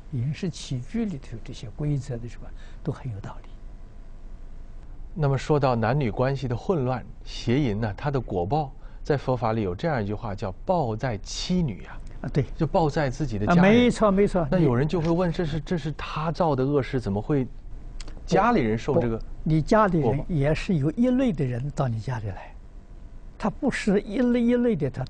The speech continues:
Speaker 1: 到不了你这一家里来。
Speaker 2: 感召来的。
Speaker 1: 呃，感召来的，就是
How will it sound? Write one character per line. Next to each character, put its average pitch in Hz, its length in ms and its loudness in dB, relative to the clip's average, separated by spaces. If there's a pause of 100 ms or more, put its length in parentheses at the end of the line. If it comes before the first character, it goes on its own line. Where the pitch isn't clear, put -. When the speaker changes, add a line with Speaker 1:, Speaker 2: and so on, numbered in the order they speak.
(160)
Speaker 1:
到 170 160 2
不 143 100 -4
了 123 180 -4
你 117 140 -6
这 123 120 -12
一 113 80 -8
家 113 200 -10
里 107 100 -10
来。 - 140 -12 (1600)
Speaker 2:
感 95 220 -2
召 110 200 0
来 92 180 -4
的。 208 60 2
Speaker 1:
呃， 175 60 4
感 117 180 0
召 - 140 -2
来 - 240 -4
的， - 80 -10 (840)
就 - 100 -2
是 - 180 -2